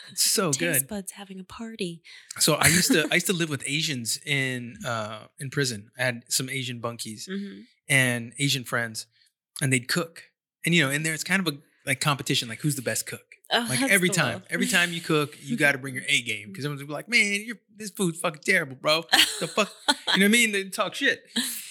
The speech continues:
Speaker 1: So you gotta have your fucking game on.
Speaker 2: Mm-hmm.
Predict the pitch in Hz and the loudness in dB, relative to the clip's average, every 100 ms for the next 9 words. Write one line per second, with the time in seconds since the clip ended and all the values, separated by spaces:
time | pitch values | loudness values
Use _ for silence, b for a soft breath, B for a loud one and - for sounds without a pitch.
0 | - - 190 160 147 139 - 160 156 156 | -4 2 4 4 4 -2 0 4 4 4
1 | 127 123 139 123 117 120 131 117 143 143 | 0 -4 -6 -12 -8 -4 -2 -4 -6 -6
2 | 113 - _ _ _ _ 202 185 185 170 | -6 -12 _ _ _ _ -8 -8 -8 -14
3 | 165 | -16